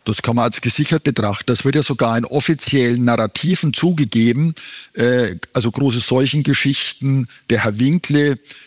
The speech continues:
der hat das auch schon in den neunzehnhundertneunziger Jahren geschrieben, dass der Beginn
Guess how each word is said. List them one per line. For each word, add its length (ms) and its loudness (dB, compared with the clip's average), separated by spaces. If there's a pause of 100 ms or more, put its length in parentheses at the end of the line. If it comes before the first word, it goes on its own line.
(120)
der 140 2
hat 100 -2
das 160 -2
auch 120 0
schon 160 0
in 120 4
den 100 2
neunzehnhundertneunziger 920 2
Jahren 340 0
geschrieben, 420 2
dass 200 0
der 80 4
Beginn 760 0